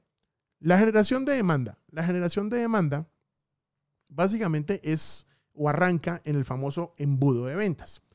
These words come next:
El embudo de ventas, ustedes saben más o menos que cada, no sé, cada, cada escritor y cada persona que ha puesto un embudo de ventas en un libro pone una cifra cualquiera,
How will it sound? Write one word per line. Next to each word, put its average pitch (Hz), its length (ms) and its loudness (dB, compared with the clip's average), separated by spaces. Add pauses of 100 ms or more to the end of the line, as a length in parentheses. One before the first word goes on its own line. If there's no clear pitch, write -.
(360)
El 156 160 -2
embudo 196 240 0
de 226 140 0
ventas, 170 300 -2
ustedes 147 240 -4
saben 151 200 -6
más 156 160 -4
o 170 60 -6
menos 147 280 -8
que 110 240 -16
cada, 127 640 -8
no - 200 -16
sé, 104 340 -16
cada, 143 340 -12
cada 262 240 -2
escritor 185 540 -2
y 170 40 -4
cada 196 200 -2
persona 170 300 -2
que 170 100 -6
ha 160 80 -4
puesto 170 220 -4
un 180 80 -2
embudo 180 200 -2
de 165 60 0
ventas 151 240 -4
en 147 100 -4
un 143 120 -2
libro 170 280 -2
pone 175 180 -4
una 175 140 0
cifra 165 260 -4
cualquiera, 160 480 -2